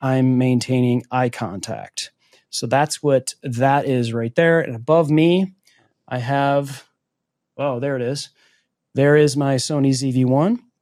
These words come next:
That is my, uh, my overhead camera. So I'll use that for doing, uh, demonstrations.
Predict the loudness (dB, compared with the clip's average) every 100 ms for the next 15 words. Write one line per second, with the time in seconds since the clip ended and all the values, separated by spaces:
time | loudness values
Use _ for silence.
0 | -20 _ 0 2 4 2 0 -2 -2 -2
1 | 0 0 -2 -2 2 2 2 0 -2 -4
2 | -8 -8 -10 -14 -16 -20 _ _ -2 2
3 | 2 2 2 2 2 0 -2 -4 -2 0
4 | 0 0 -2 0 -2 -4 -6 -6 -4 -6
5 | 0 2 2 0 0 0 0 -4 -4 -8